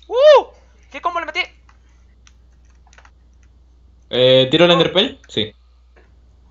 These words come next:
Speaker 1: Ten mucho cuidado, ten mucho cuidado que yo estoy acá abajo. O sea, no,
Speaker 2: Ok,
Speaker 1: estoy
Speaker 2: no
Speaker 1: atrás,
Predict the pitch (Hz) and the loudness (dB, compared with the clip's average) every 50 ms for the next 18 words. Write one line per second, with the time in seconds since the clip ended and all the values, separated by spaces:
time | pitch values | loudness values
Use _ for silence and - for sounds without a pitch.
0 | _ _ _ _ _ _ _ _ _ _ _ _ _ - 196 226 - 277 - 220 | _ _ _ _ _ _ _ _ _ _ _ _ _ -20 -20 -20 -20 -20 -16 -10
1 | 208 220 240 214 - - 226 233 233 269 - 226 240 240 226 214 214 - 240 240 | -8 -6 -6 -6 -8 -12 -20 -20 -20 -20 -18 -16 -16 -16 -16 -20 -20 -18 -18 -16
2 | 233 233 220 226 - - 175 - _ _ _ _ _ _ _ _ _ _ _ _ | -14 -12 -12 -14 -14 -16 -20 -20 _ _ _ _ _ _ _ _ _ _ _ _
3 | _ _ _ - - - - 92 - 113 113 110 - - 220 233 208 | _ _ _ -20 -16 -14 -14 -14 -14 -12 -12 -12 -12 -12 -14 -16 -16